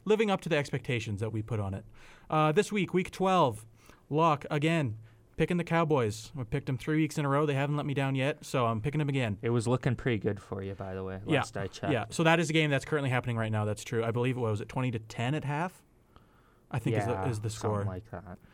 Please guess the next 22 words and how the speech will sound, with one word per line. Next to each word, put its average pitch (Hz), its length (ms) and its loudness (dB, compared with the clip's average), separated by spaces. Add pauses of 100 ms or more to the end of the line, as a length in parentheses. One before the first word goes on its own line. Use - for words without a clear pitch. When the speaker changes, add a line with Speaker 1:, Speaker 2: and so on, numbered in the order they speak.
(240)
Speaker 1:
But 147 160 2
regardless, 135 400 4
Cowboys 175 360 4
are 135 80 0
up, 113 260 0 (360)
uh, 113 180 0
at 107 100 0
halftime, 107 500 -2
so 110 300 -2 (800)
that's 160 180 4
my 160 80 2
lock 135 200 4
this 127 200 -2
week. 120 280 -4 (440)
Uh, 139 280 4
underdog, 139 800 4
Steelers 190 500 2
over 156 260 4
Bengals, 123 680 0
and, 117 320 0
uh, 113 260 2 (1000)
listen, 165 420 2